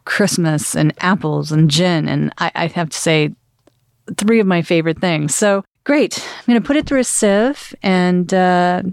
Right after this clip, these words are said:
gonna hope she likes it. I am with the lovely Dara Goldstein in my kitchen. Welcome to my kitchen.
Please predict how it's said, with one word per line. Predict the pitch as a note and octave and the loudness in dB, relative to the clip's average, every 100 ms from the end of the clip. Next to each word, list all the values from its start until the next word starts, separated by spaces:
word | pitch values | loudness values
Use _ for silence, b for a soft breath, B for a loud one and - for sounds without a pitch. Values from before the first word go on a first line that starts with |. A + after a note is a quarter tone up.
| - | -6
gonna | F#3+ G3 | -2 0
hope | G3+ G#3+ - | 2 0 0
she | G3 | 2
likes | A#3+ E4+ - | 2 2 -2
it. | B2+ - - - - - - - _ _ _ _ _ _ _ _ _ _ _ _ _ _ _ B5 _ _ _ _ _ _ _ _ _ - | -4 -4 -20 -20 -20 -20 -20 -20 _ _ _ _ _ _ _ _ _ _ _ _ _ _ _ _ _ _ _ _ _ _ _ _ _ -10
I | |
am | D3+ D#3 | -6 -4
with | D3+ D3 | -4 -6
the | C#3+ | -10
lovely | C#3+ C#3+ C#3+ C#3 | -10 -10 -10 -12
Dara | - C#3 | -14 -16
Goldstein | C3 B2 C3 - G#3+ D4 _ _ | -14 -18 -18 -12 -10 -10 _ _
in | D#3+ D3+ C#3+ D#3 - b b b b _ - | -10 -8 -6 -8 -12 b b b b _ -14
my | E3+ | -10
kitchen. | B3 B3 - - _ - | -10 -10 -14 -16 _ -10
Welcome | G#3 G#3 A#3+ | -6 -2 -2
to | |
my | A#3 | -2
kitchen. | A3 B3+ - E3+ | -6 -8 -6 -8